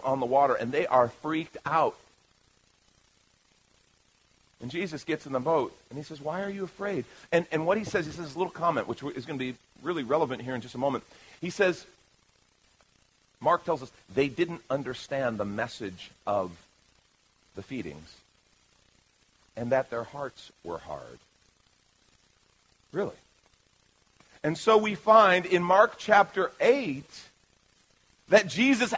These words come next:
actually does it again. Some people miss this. Some people think, "Wow, well, there's a discrepancy in the story 'cause the, Mark told this story of feedings twice." No, Jesus actually does the same kind of thing, different setting, different crowd, different number of people, but he does it again.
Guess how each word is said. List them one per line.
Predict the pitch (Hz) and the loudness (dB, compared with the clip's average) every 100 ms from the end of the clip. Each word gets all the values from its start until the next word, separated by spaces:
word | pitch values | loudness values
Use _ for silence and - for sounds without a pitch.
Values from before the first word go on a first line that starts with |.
| - | 6
actually | 233 262 226 226 | 8 8 2 4
does | 220 220 | 6 6
it | 220 | 6
again. | 240 226 | 4 4
Some | - 277 | 8 6
people | 294 233 220 | 6 6 8
miss | 226 196 | 8 6
this. | 170 - | 0 0
Some | 226 | 0
people | 226 185 | 2 2
think, | 175 165 | 2 2
"Wow, | 160 247 214 | 6 8 8
well, | 156 | 8
there's | 151 151 147 | 4 2 -2
a | 117 - | -4 -8
discrepancy | 156 - 226 220 185 | -8 0 0 0 -2
in | 175 | -6
the | 139 | -6
story | - - 233 165 | -4 2 4 4
'cause | 147 135 | 0 -4
the, | 139 - | -4 -4
Mark | - 175 185 | 2 4 4
told | 196 185 | 4 2
this | 156 - | 0 -2
story | 185 156 | 0 2
of | |
feedings | - 170 156 | 0 -2 0
twice." | 196 185 - - | 2 2 0 2
No, | 180 294 214 - - | 12 12 12 10 -6
Jesus | 110 233 294 240 196 - | -2 2 2 2 -4 4
actually | 208 254 - 208 208 | 6 6 2 -2 2
does | 151 208 202 | 10 10 10
the | - | 2
same | 160 - 208 214 233 233 | -8 -2 2 4 4 2
kind | - 214 214 196 | 2 4 4 0
of | 151 | -2
thing, | - 160 139 143 - - 117 - | -2 0 0 -2 -10 -14 -14 -2
different | 151 190 170 | -2 -2 -4
setting, | - 202 208 214 - - | 6 6 6 0 -10 -2
different | 165 165 156 | -2 -2 -8
crowd, | - 185 190 185 | 2 6 8 6
different | 156 170 175 | 4 -6 -4
number | 175 160 | -2 -2
of | 151 | -2
people, | 208 208 151 - - | -4 -2 -4 -4 2
but | 208 | 2
he | 214 | 6
does | 240 254 | 4 6
it | 214 | 6
again. | 190 233 262 135 | 4 6 4 2